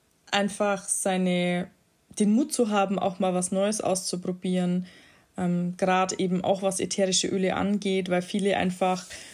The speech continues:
ähm, da so diese, ja, Öle auch aus der Drogerie im Kopf haben, mm, sich einfach da mal drauf einzulassen, ähm, ja, den Mut zu haben, was Neues auszuprobieren. Und für mich einfach das, das Wichtigste,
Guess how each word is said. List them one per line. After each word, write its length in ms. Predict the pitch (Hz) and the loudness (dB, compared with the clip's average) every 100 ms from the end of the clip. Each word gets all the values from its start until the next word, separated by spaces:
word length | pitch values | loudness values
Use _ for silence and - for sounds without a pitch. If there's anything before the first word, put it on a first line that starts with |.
| - | -10
ähm, 480 | - 185 180 180 185 | -2 0 2 2 0
da 140 | 180 180 | 0 -2
so 220 | - 180 | -2 -2
diese, 680 | 185 180 175 170 170 165 170 - | -2 0 0 0 2 0 -4 -8
ja, 360 | 185 196 214 190 - | -2 0 0 -2 -2
Öle 280 | 202 202 - | 0 2 2
auch 120 | 185 | 0
aus 160 | 190 | 0
der 120 | 185 185 | -2 -6
Drogerie 420 | 190 185 180 220 | -4 -2 0 0
im 160 | 208 | 0
Kopf 340 | 185 196 190 - | -2 -4 -4 -4
haben, 500 | 185 175 185 180 180 - - _ - | -2 0 0 0 -2 -8 -20 _ -2
mm, 380 | 185 185 185 180 - - | 0 2 0 -2 -6 -10
sich 280 | - 185 - | -6 -4 -2
einfach 300 | 180 190 180 | -2 -2 -4
da 160 | 180 | -2
mal 200 | 185 180 | 0 0
drauf 240 | 180 180 - | 0 -2 -2
einzulassen, 1000 | - 202 - 196 185 185 185 180 180 180 - - - | -4 -4 -2 0 0 0 0 2 2 -2 -8 -20 -10
ähm, 480 | 175 175 170 170 180 - - | -4 -2 -2 -2 -6 -6 -2
ja, 200 | 247 185 - | 0 0 0
den 140 | 190 | 0
Mut 160 | 196 - | 0 -2
zu 140 | 190 | 0
haben, 300 | 185 180 185 | 0 0 -2
was 160 | 185 190 | -2 -2
Neues 300 | 190 190 - | -2 -2 -2
auszuprobieren. 1120 | 214 - 196 190 185 - 185 185 180 180 180 | -2 -2 -4 -4 -6 -4 -2 0 0 0 -2
Und 720 | 175 175 170 170 175 180 - _ _ _ _ _ _ _ _ _ _ _ _ _ | -6 -4 -4 -6 -6 -8 -10 _ _ _ _ _ _ _ _ _ _ _ _ _
für 120 | - 208 | -2 2
mich 320 | 220 240 - | 4 2 0
einfach 340 | 202 214 208 | 0 0 -2
das, 420 | - 190 - - - | -2 -2 -2 -2 -4
das 260 | 185 - | -6 -2
Wichtigste, 960 | 226 233 220 196 - - 185 185 180 | -4 -4 -4 -4 -6 -4 0 0 0